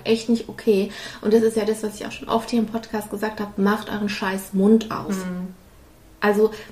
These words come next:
Speaker 1: ich kann das echt nur immer wieder sagen, weil das ist auch was, was mich immer sehr beschäftigt. Ich bin jemand, der das tendenziell tut. Ich sag was. Ich krieg dann oft auch Rück-, also Gegenwind. Und ich denk mir dann so, "Alter, hier stehen zehn Leute und ich bin die Einzige, die was sagt."
Speaker 2: Mhm.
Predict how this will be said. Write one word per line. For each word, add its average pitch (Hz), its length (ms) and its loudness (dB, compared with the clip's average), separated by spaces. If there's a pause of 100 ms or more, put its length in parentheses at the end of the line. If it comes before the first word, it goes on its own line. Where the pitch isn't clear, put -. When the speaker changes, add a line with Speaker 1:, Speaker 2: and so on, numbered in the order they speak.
(180)
Speaker 1:
ich - 160 -4
kann 220 200 2
das 233 120 -2
echt - 160 -2
nur 220 120 2
immer 220 160 2
wieder 220 240 0
sagen, 220 260 2
weil 220 100 2
das 208 140 -6
ist - 100 -10
auch 208 120 -6
was, 208 200 -6
was 208 140 -8
mich 233 380 0
immer 208 260 0
sehr 220 160 0
beschäftigt. 214 640 -4
Ich - 140 -10
bin 240 200 6
jemand, 247 280 2
der 208 60 -2
das 202 120 -8
tendenziell 190 480 -4
tut. 277 400 0
Ich - 120 -8
sag 233 340 -2
was. 320 180 0 (680)
Ich 202 140 -2
krieg 240 180 0
dann 202 180 -2
oft 226 280 0
auch 254 360 0 (180)
Rück-, 202 380 -2
also 175 460 -6 (240)
Gegenwind. 226 520 4 (1160)
Und 220 80 4
ich 220 120 2
denk 262 220 0
mir 247 80 2
dann 220 160 2
so, 220 80 -4
"Alter, 220 220 -2
hier 233 160 2
stehen 226 280 0
zehn 330 320 -4
Leute 269 460 -4 (140)
und 208 60 -6
ich - 100 -10
bin 233 100 4
die 233 140 -2 (100)
Einzige, 359 400 -2
die 311 100 -2
was 302 220 -4
sagt." 254 360 -2
Speaker 2:
Mhm. 180 340 -10